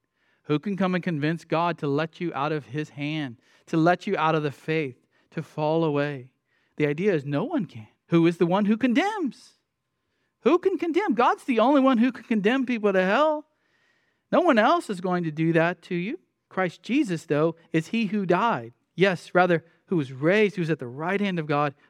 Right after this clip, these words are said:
who also intercedes for us. So God's the one who justifies. He's not going to undo that. Do you think, believer,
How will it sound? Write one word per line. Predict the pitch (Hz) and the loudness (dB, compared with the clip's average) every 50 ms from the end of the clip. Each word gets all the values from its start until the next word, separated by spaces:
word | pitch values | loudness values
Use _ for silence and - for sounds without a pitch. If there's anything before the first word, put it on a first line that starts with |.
| _ _ | _ _
who | - 156 | -12 -10
also | - - 156 156 160 156 - 175 151 - | -6 -2 -2 -2 -2 -2 -4 -6 -6 -6
intercedes | 165 147 131 - 143 131 - - - 160 147 147 139 135 - - _ _ _ | -6 -10 -8 -10 -12 -12 -14 -12 -8 -6 -4 -4 -6 -6 -8 -14 _ _ _
for | _ _ - 139 135 131 - - | _ _ -4 -4 -4 -4 -8 -14
us. | 123 117 117 - _ _ _ _ _ | -16 -16 -18 -20 _ _ _ _ _
So | _ - 156 | _ -16 -16
God's | 135 - 196 196 208 214 185 190 | -10 -4 -2 0 0 0 0 0
the | 180 170 | 0 2
one | 165 156 151 | 2 2 0
who | 147 139 | 0 -2
justifies. | 131 - 143 127 - - 135 123 - 131 127 131 131 - _ _ _ _ _ | -2 -4 -4 -4 -6 -8 -12 -8 -6 -4 -4 -4 -4 -6 _ _ _ _ _
He's | - 190 165 | -6 -2 2
not | 196 285 302 285 | 2 2 2 2
going | 233 262 254 247 226 | 2 2 2 4 4
to | 202 214 - | 2 2 0
undo | 202 196 185 165 143 151 170 196 185 | 0 -2 -2 -2 -2 -2 -2 -2 -2
that. | 147 127 - _ _ _ _ _ _ _ _ _ _ _ _ _ _ _ _ _ _ _ _ _ _ _ | -4 -6 -8 _ _ _ _ _ _ _ _ _ _ _ _ _ _ _ _ _ _ _ _ _ _ _
Do | - 175 | -2 0
you | 214 294 320 | 2 2 2
think, | - - - 208 226 247 - | 0 0 -2 -2 -2 -2 2
believer, | 226 214 214 220 226 226 247 240 | 2 2 2 2 0 -2 -2 -2